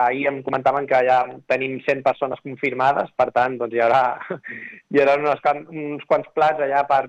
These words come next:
per menjar i per passar-ho bé. I després, doncs, a, després del dinar complementarem la jornada amb un, amb un torneig mixte, perquè, bueno, ja que estem parlant de, de pàdel, doncs, quina millor manera que,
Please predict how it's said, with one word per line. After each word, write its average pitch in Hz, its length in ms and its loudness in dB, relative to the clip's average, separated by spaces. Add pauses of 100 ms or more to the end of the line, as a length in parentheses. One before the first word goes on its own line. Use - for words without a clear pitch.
per 135 180 2
menjar 135 400 0
i 160 100 -6
per 127 160 -2
passar-ho 131 300 -2
bé. 165 160 2 (640)
I 185 80 0
després, 180 400 0
doncs, 190 240 0
a, 147 300 2
després 143 220 -6
del 151 120 0
dinar 156 400 0
complementarem 135 560 0
la 143 120 0
jornada 139 420 2
amb 143 100 -2
un, 127 160 -4 (160)
amb 123 160 -4
un 135 80 -6
torneig 131 560 0
mixte, 196 320 0 (640)
perquè, 117 500 0
bueno, 117 240 0
ja - 160 -6
que 101 80 -2
estem 110 240 -4 (240)
parlant 117 240 2
de, 117 160 4
de 120 140 2
pàdel, 139 340 0
doncs, 123 240 -2 (160)
quina 120 160 -4
millor 120 160 0
manera 120 240 2
que, 120 140 4